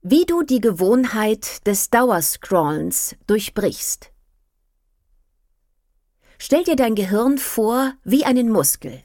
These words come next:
Je mehr du es trainierst, desto besser wird es. Nimm dir Zeit für intensive Arbeit.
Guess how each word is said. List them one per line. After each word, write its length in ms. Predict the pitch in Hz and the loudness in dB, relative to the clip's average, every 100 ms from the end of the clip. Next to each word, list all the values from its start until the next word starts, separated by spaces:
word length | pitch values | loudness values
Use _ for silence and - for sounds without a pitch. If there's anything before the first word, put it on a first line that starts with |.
| _ _ _ _ | _ _ _ _
Je 160 | - 160 | -2 0
mehr 300 | 156 240 339 | 2 0 2
du 120 | 311 | 0
es 220 | 196 - | 0 -2
trainierst, 640 | - 151 147 226 311 - - - - _ - | -2 0 2 0 0 -4 -10 -20 -20 _ -2
desto 320 | 139 - 147 | -2 0 -2
besser 480 | 165 254 240 214 156 | 2 2 2 -2 -2
wird 180 | 147 139 | -4 -4
es. 300 | - - - _ _ _ _ _ _ _ _ _ _ _ _ _ _ - | -8 -8 -10 _ _ _ _ _ _ _ _ _ _ _ _ _ _ 0
Nimm 280 | 247 320 311 | 2 2 2
dir 200 | 226 208 | 0 0
Zeit 500 | - 233 247 262 - _ | 0 2 0 -2 -18 _
für 280 | - 220 185 | -6 0 2
intensive 720 | 269 277 254 214 196 175 180 | 2 2 2 0 0 -2 0
Arbeit. 500 | 151 139 - - - | 0 -2 -8 -14 -20